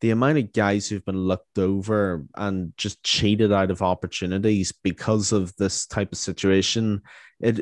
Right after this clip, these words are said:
it, it is disheartening as a fan, really,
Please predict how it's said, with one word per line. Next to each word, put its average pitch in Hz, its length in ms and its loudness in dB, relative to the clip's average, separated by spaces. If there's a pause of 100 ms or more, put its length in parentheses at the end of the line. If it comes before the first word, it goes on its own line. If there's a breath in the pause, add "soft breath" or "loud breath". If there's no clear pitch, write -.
it, 120 160 2
it 123 220 2
is 165 220 4
disheartening 117 800 -2
as 101 180 -2
a 87 60 -8
fan, 110 520 0
really, 110 560 2